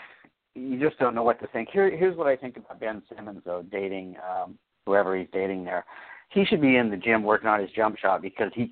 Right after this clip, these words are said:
cannot shoot. He shouldn't be. I, I don't care if you're, whoever this girl is, whoever you're fucking, however hot she is, it doesn't matter. You can't shoot, and you need to get a jumper. And so he, that's what he should be doing. It's disappointing he's doing what he's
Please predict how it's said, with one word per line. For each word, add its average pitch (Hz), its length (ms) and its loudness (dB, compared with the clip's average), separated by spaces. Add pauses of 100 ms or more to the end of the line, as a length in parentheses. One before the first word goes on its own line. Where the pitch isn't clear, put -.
cannot 113 420 2 (180)
shoot. 90 320 -4
He 113 180 -8
shouldn't 139 280 0
be. 123 160 -4
I, 147 160 4 (100)
I 165 60 2
don't 170 220 -2
care 120 200 4
if 110 120 0
you're, 104 240 -6 (240)
whoever 139 340 2
this 117 240 -8
girl 110 260 -2
is, 104 200 -6
whoever 110 300 -2
you're 101 140 -8
fucking, 98 380 -4 (360)
however 120 360 4
hot 117 320 0
she 104 80 -18
is, 101 180 -10
it 95 100 -20
doesn't 113 280 -8
matter. 107 260 -14 (240)
You 139 140 -4
can't 127 320 -4 (160)
shoot, 85 240 -8 (240)
and 110 160 -4
you 120 60 2
need 127 220 4
to 127 80 0
get - 160 0
a 110 60 4
jumper. - 440 2 (300)
And 117 180 0
so 110 260 4
he, 151 180 2
that's 156 200 0
what 117 180 -6
he 113 160 -18
should - 100 -20
be 92 100 -12
doing. 98 320 -16
It's 151 160 -12
disappointing 117 560 -2
he's 95 200 -12
doing 95 260 -6
what 87 140 -4
he's 82 80 -14